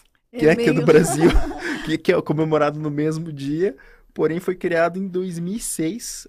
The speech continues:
Speaker 1: através da Lei onze mil quatrocentos e trinta e três. Que tem um porquê, professora, queria que você explicasse.
Speaker 2: <laughs> Que é muito importante, né? Eu, eu achei muito maravilhoso encontrar essa informação, que essa data, né, do Dia Nacional do Idoso,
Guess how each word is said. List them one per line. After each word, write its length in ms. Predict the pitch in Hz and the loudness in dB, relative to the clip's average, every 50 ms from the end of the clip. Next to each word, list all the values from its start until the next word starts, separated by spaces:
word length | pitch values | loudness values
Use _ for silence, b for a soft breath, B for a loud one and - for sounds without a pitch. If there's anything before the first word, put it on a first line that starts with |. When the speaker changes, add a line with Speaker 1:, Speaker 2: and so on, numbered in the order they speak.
| _ _ | _ _
Speaker 1:
através 540 | - 147 143 - 151 147 131 135 139 151 147 | -8 -8 -6 -6 -6 -6 -4 -4 -4 -4 -4
da 140 | 151 156 147 | -4 -4 -4
Lei 240 | 139 143 143 143 | -4 -4 -4 -4
onze 200 | 151 165 160 160 | -6 -6 -8 -8
mil 200 | 156 143 147 160 | -8 -6 -6 -8
quatrocentos 500 | 160 - - 160 156 - 156 151 147 - | -8 -8 -10 -10 -8 -8 -8 -10 -10 -10
e 60 | 160 147 | -12 -12
trinta 320 | - 143 147 151 - 180 | -10 -10 -8 -8 -8 -10
e 80 | 196 196 | -12 -12
três. 680 | _ - - 147 135 127 - - - - - - - B B B B B B B B B _ | _ -12 -10 -8 -8 -10 -10 -12 -14 -16 -16 -18 -20 B B B B B B B B B _
Que 120 | - - | -20 -16
tem 200 | - - 131 131 156 | -10 -8 -6 -6 -6
um 40 | |
porquê, 380 | 180 - 302 294 285 - 202 - | -6 -6 -8 -10 -8 -8 -10 -10
professora, 420 | - 139 131 123 - - 123 120 | -8 -10 -12 -12 -14 -12 -12 -12
queria 220 | 120 - 127 123 120 | -12 -10 -10 -10 -10
que 120 | 123 - | -12 -12
você 100 | - 135 | -14 -12
explicasse. 800 | 131 - 147 175 165 - 180 131 - 123 - - - - 143 151 | -12 -10 -8 -10 -8 -6 -6 -6 -6 -6 -10 -12 -14 -16 -14 -6
Speaker 2:
<laughs> 0 | |
Que 120 | - - | -2 0
é 80 | 262 240 | 0 0
muito 340 | 247 240 254 285 226 151 392 | 0 -2 -2 -2 -2 -2 -4
importante, 640 | 381 - 349 320 269 - - 233 226 226 - 262 | -4 -6 -6 -8 -6 -4 -4 -4 -4 -4 -8 -8
né? 420 | 214 208 208 220 220 233 240 - - | -8 -8 -6 -6 -6 -8 -8 -6 -6
Eu, 180 | 226 285 - - | -6 -6 -6 -6
eu 120 | - 214 | -6 -6
achei 320 | 220 226 226 - - 233 226 | -6 -6 -8 -10 -14 -12 -10
muito 540 | 233 233 233 240 262 269 302 415 - 381 | -8 -6 -4 -4 -4 -4 -4 -6 -8 -10
maravilhoso 640 | 381 320 302 277 254 233 240 233 208 214 220 214 240 | -8 -8 -6 -8 -8 -8 -10 -8 -8 -8 -8 -8 -10
encontrar 380 | 233 208 247 233 208 - 185 180 | -12 -12 -12 -14 -12 -12 -10 -10
essa 180 | 196 - - | -10 -10 -12
informação, 800 | 226 190 - - 311 185 185 190 185 - - 185 170 170 - B B B B B B B B B B _ | -14 -14 -14 -16 -16 -14 -14 -16 -16 -14 -14 -14 -14 -14 -16 B B B B B B B B B B _
que 180 | - 262 269 226 | -6 -2 -2 -2
essa 380 | 208 247 - - - 349 330 | -2 -4 -6 -10 -10 -10 -10
data, 640 | 240 208 185 202 196 190 208 240 - - - 233 202 | -10 -10 -8 -6 -4 -4 -4 -6 -6 -8 -10 -8 -6
né, 400 | 190 190 185 196 202 226 233 233 | -6 -6 -6 -8 -8 -8 -10 -10
do 180 | 214 190 208 202 | -10 -12 -14 -14
Dia 300 | 170 185 214 226 233 233 | -10 -6 -6 -6 -4 -4
Nacional 800 | 208 202 226 269 - - - 254 233 202 190 185 190 202 208 | -6 -6 -6 -8 -8 -8 -10 -10 -10 -10 -10 -8 -8 -10 -10
do 120 | 202 208 202 | -10 -10 -12
Idoso, 760 | 196 175 165 180 185 185 190 208 233 262 240 - 202 185 | -12 -12 -10 -10 -8 -8 -6 -6 -6 -8 -8 -10 -12 -14